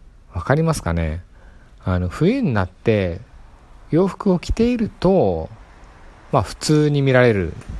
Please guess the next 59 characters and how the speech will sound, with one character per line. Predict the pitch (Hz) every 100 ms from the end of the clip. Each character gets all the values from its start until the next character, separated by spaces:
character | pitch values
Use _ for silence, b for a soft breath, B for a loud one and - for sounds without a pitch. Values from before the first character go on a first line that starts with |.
| -
ま | 110
あ、 | 110
で |
も | 101
太 | - 226
っ |
て | - 139
る |
っ | 113
て | -
い | 120
う |
風 | 120
に | 110
見 |
ら | 110
れ | 127
る | 110
わ | 113
け |
じ | 101
ゃ |
な | 98 113
い |
ん | 95
で |
す | 87 110
が、 | 104
ま | 127 85
あ、 | - - -
一 | 113
般 | - 113 107
的 | 101
な | 95
感 | 92 92
じ |
に | 90
見 | 87
ら | 85
れ | 82
る。 | 82 B B B B
だ | 190 190
け | 147
ど、 | 156 104 - - B B -
体 | 175 202
重 | 214 190
変 | 175
わ | 180
っ |
て | -
な | 175
い | 160
の | 104
に、 | 107 104
夏 | 92 98 - 202
に | 147
な | 92
っ |
て、 | - 120 120 95 85